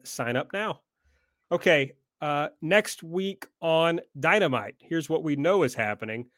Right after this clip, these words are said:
Chris Jericho and Jake Hager versus the S C U team, uh, Frankie Kazarian and Christopher Daniels. The women's title will be on the line with Hikaru Shida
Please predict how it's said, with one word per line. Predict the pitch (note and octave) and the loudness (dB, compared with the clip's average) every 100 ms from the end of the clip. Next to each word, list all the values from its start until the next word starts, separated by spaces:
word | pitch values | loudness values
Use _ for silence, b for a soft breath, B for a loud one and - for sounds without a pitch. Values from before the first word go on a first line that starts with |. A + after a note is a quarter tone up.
| _ _ | _ _
Chris | F#3 F3 | -4 0
Jericho | F#3 E3 F3 D#3+ | 4 4 6 4
and | C#3 | 6
Jake | D3+ C#3+ | 2 4
Hager | E3+ D#3 D#3+ D#3 - | 2 4 4 2 -2
versus | A#2+ C#3+ C#3 D3 C3 | -2 0 0 -2 -4
the | C3+ C#3+ | -4 -4
S | C#3+ | -4
C | - C#3 | -6 -6
U | D#3 D3 | -4 -4
team, | D#3 D3 C#3 B2+ _ _ _ | -2 0 0 -2 _ _ _
uh, | C#3 B2 B2 | -2 2 2
Frankie | C3+ C3+ B2 | 0 -2 -2
Kazarian | A#2+ C3+ C3+ | 0 2 2
and | B2+ | 2
Christopher | B2+ B2+ - A#2+ | 0 -4 -4 -2
Daniels. | D#3+ F3+ E3+ D#3+ C#3+ - _ _ | 2 2 2 -2 -2 -10 _ _
The | D3+ | 0
women's | G3+ F3+ - | 2 4 4
title | D#3 D3+ | 6 6
will | C#3 | 4
be | C#3+ | 2
on | C#3 | 2
the | C3 | 2
line | C3+ C#3 C3+ | 2 4 2
with | B2+ | 0
Hikaru | B2 D3 C#3 | 0 2 2
Shida | B2+ - D3 C3+ | 0 -2 2 2